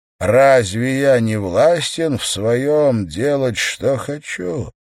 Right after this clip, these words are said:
Или глаз твой завистлив от того, что я добр? Так будут последние первыми и первые последними, ибо много званых,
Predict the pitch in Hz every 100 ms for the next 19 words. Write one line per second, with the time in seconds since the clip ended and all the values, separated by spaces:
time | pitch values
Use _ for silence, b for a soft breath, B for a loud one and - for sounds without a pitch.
0 | _ - 98 98 101 92 92 110 123 -
1 | 120 104 90 101 87 90 113 - 92 78
2 | - - 87 _ - 80 82 82 - -
3 | 71 65 55 - 69 135 180 175 165 117
4 | _ _ _ _ - 117 135 98 131 135
5 | 135 - 113 104 - 90 135 127 127 123
6 | 117 - 92 147 143 139 135 127 98 -
7 | _ _ 92 107 - 104 131 127 113 98
8 | 92 - - - - 107 160 156 143 147
9 | 143 139 131 104 - _ - 127 120 120
10 | 110 104 110 139 143 113 110 90 76 78
11 | 101 127 123 113 95 82 71 - -